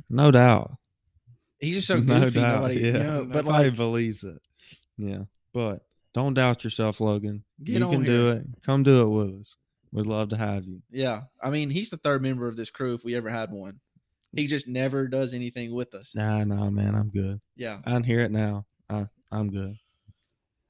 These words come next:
Speaker 2: All right. Thank y'all for listening. Uh, go subscribe to the podcast and follow us on Twitter at Air Raid Sports. Tweet us anything that you'd like. Uh, we would love to have some banter back and forth. Um, I know I always like to talk shit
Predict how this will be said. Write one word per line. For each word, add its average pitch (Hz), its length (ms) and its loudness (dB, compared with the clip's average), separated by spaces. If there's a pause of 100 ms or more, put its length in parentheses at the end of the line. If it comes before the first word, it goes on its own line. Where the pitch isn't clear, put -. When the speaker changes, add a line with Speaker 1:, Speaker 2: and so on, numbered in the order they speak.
(160)
Speaker 2:
All 151 100 -2
right. 139 100 0
Thank 180 160 0
y'all 185 160 2
for 175 120 -4
listening. 180 520 0 (180)
Uh, 131 300 -2
go 156 120 0
subscribe 156 640 -4 (300)
to 151 80 -10
the 135 80 -8
podcast 165 640 -4 (340)
and 135 380 -4
follow 175 240 -4
us 202 100 -8
on 180 80 -6
Twitter 170 260 -4
at 143 240 -4
Air 147 140 -4
Raid 139 140 -4
Sports. 147 380 -6
Tweet 156 240 -6
us 151 120 -6
anything 143 360 -8
that 131 160 -8
you'd 127 160 -8
like. 175 440 -4
Uh, 123 300 -4
we 120 140 -4
would 117 140 -8
love 131 300 -2
to 139 100 -4
have 127 180 -4
some 127 160 -8
banter 131 340 -4
back 127 260 -4
and 123 100 -8
forth. 131 360 -4 (540)
Um, 110 200 -12
I 117 80 -4
know 123 120 -2
I 120 60 -2
always 120 320 -4
like 123 120 -8
to - 80 -20
talk 117 200 -10
shit 143 360 -4